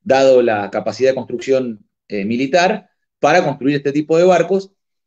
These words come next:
los cuales además tienen aletas antirrolido, eh, para, eh, el, el tipo de condición en el cual se va a navegar, son marineros los barcos,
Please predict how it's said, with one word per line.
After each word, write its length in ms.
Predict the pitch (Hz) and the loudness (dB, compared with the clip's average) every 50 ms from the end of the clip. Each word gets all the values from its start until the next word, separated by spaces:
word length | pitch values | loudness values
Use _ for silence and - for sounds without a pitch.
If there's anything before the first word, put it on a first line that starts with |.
| _ _ | _ _
los 160 | 123 117 110 | -4 -4 -2
cuales 260 | - 151 151 143 147 | 0 0 0 0 0
además 280 | 135 135 147 156 156 156 | 0 -2 -2 -2 -2 -4
tienen 220 | 156 147 139 131 | -4 -6 -4 -4
aletas 380 | 127 127 139 139 135 135 - 139 | -2 -2 -2 -2 -2 -4 -6 -6
antirrolido, 880 | 135 135 139 135 131 151 156 165 180 180 170 165 165 160 160 165 _ _ _ _ _ _ _ _ _ _ - | -8 -10 -10 -6 -2 0 0 2 2 2 2 2 2 0 -2 -6 _ _ _ _ _ _ _ _ _ _ -8
eh, 200 | 110 110 107 101 | -6 -4 -4 -4
para, 720 | - 107 104 104 104 101 101 98 95 92 90 - - - | -4 -4 -4 -2 -2 -2 -4 -4 -4 -6 -8 -10 -14 -14
eh, 300 | - 101 95 95 92 90 - | -14 -14 -12 -12 -14 -14 -10
el, 460 | - 101 98 95 92 90 90 87 82 _ _ _ _ _ _ _ _ _ _ _ _ _ _ _ _ _ _ _ _ _ _ - - _ _ | -6 -6 -6 -6 -6 -8 -10 -12 -14 _ _ _ _ _ _ _ _ _ _ _ _ _ _ _ _ _ _ _ _ _ _ -20 -20 _ _
el 160 | - 107 101 - | -4 -4 -4 -2
tipo 260 | 131 135 131 127 123 | -2 -2 2 2 2
de 120 | 117 101 | 2 2
condición 480 | - 117 113 110 113 107 113 143 143 135 | 2 0 0 0 -2 -4 -4 -4 -2 -2
en 80 | 123 | -2
el 100 | 117 107 | -2 -2
cual 180 | - 139 135 131 | 0 0 0 0
se 140 | 131 - 117 | 0 0 2
va 120 | 127 135 | 2 2
a 40 | 127 | 2
navegar, 580 | 120 113 120 143 175 190 185 160 135 113 - - | 2 0 2 2 2 2 2 2 0 -2 -6 -10
son 320 | - - 113 113 110 101 98 | -12 -8 -6 -4 -4 -2 -2
marineros 600 | 107 104 110 120 139 180 185 175 143 127 113 104 | -2 -2 0 0 2 2 2 2 2 2 0 0
los 120 | 107 98 123 | -2 -2 0
barcos, 580 | 151 151 139 117 - - 120 117 - - _ | 2 2 2 0 -4 -8 -12 -12 -12 -16 _